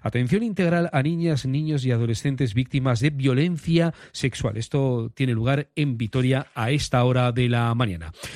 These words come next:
En tráfico, las situaciones de absoluta normalidad, tráfico fluido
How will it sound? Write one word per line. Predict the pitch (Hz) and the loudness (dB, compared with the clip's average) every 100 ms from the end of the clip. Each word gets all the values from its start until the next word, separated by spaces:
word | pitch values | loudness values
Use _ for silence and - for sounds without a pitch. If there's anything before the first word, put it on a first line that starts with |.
| - | 0
En | 147 143 | 2 4
tráfico, | 196 214 196 | 2 2 2
las | 190 151 | 0 0
situaciones | 156 147 170 165 135 | 0 0 0 0 2
de | 131 131 | 2 2
absoluta | 127 120 139 147 139 | 2 0 2 2 2
normalidad, | 127 117 120 120 208 | 2 2 2 2 0
tráfico | - 160 160 131 117 | 0 0 -2 -2 -2
fluido | 131 135 131 120 | 0 2 2 0